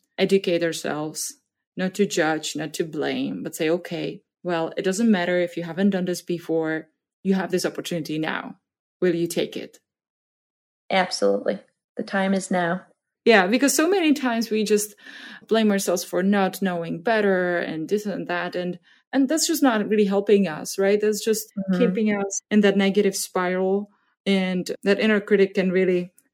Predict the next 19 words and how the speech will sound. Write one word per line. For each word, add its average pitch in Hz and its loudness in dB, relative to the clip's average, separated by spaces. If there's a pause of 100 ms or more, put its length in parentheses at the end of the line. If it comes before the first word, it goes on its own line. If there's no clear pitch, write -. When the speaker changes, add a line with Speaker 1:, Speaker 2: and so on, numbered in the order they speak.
(120)
Speaker 1:
you 185 2
know, 175 4
show 190 4
up 185 0
in, 180 0
in, 180 -4
in 190 0
different 208 4
areas 175 -2
of 160 -8
our 170 -2
lives. 170 -4
So 180 -2 (540)
money 202 4
is 175 0
very 165 -2
important. 180 -2
And 190 2
even 233 2